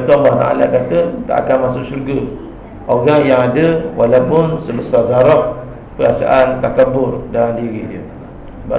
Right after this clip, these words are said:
tu kita kena sentiasa beristighfar kepada Allah Subhanahu Wa Taala, bimbang takut kita ambil sifat, kita ambil hak Allah, kita letak pada diri kita. Tak ada sebab kita ni nak sombong, nak sombong, nak takabur, walaupun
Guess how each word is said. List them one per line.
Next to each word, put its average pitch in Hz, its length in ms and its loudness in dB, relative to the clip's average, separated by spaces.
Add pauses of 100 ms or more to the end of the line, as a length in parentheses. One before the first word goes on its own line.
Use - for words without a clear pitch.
tu - 80 -4
kita 135 320 -4
kena 123 160 -2
sentiasa 127 480 -2
beristighfar 127 960 -2 (320)
kepada 120 320 0
Allah 123 400 0
Subhanahu 120 400 2
Wa 117 160 -2
Taala, 131 280 2 (600)
bimbang 131 480 4
takut 123 400 0
kita 123 320 0
ambil 120 320 0
sifat, - 720 -2
kita 127 240 -4
ambil 143 320 0
hak 120 160 0
Allah, 135 240 2 (480)
kita - 240 -4
letak 127 320 4
pada 127 160 0
diri 127 220 -2 (100)
kita. 120 200 -6 (280)
Tak - 160 0
ada 127 80 -4
sebab 139 280 4 (120)
kita 120 240 -6
ni 127 160 0
nak 127 160 -2
sombong, 123 480 0 (720)
nak 117 160 -6
sombong, 127 480 4
nak 123 160 -2
takabur, 127 640 0 (480)
walaupun 127 640 0